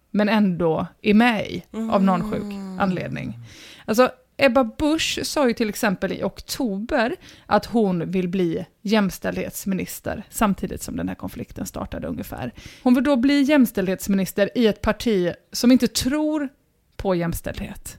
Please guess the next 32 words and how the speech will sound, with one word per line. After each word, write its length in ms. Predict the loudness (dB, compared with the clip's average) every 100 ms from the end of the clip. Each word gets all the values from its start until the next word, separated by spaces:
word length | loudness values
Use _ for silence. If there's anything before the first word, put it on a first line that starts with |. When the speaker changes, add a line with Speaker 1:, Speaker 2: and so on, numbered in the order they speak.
| _ _ 6
Speaker 1:
Det 100 | 8
blir 140 | 8
ju 60 | 4
väldigt 240 | 0 -2
svårt. 460 | -4 -4 -4 -10 -6
Speaker 2:
Ja. 380 | 0 0 -2 -2
Speaker 1:
Det 60 | 0
blir 120 | 2
jättekonstigt. 960 | 2 0 -8 -8 -8 -6 -6 -8 -12 -20 -20 -20 0
Men 460 | 8 10 10 8 6
jag 460 | 2 4 2 2 -2
tror 500 | -6 -4 -2 -2 -6 -2
att 300 | -2 -2 -6 -2
Ebba 280 | 0 0
kan 200 | -2 -2
ha 60 | -2
hittat 540 | -4 -8 -4 -4 -4 -4
ett 340 | -6 -6 -14 -20 _
sätt 460 | -12 -10 -6 -6 -6 -8 _ _ -12 -12 _ _ _ _
att 320 | -2 -2 -2 -6
Speaker 2:
Mhm. 80 |
Speaker 1:
liksom 380 | -6 -4 -6 -6
lösa 640 | -4 -2 0 0 -2 -4 -6
detta 300 | -6 -8 -8
på. 320 | -6 -4 -4 -6 -20 -20 -10 -4
Alltså 180 | 0 0
detta 400 | 0 -4 -4 -2
kanske 320 | 0 0 -2
är 300 | -2 0 0
Ebbas 460 | 0 2 0 0 -2
sätt 340 | -2 -2 -4
att 300 | -2 -2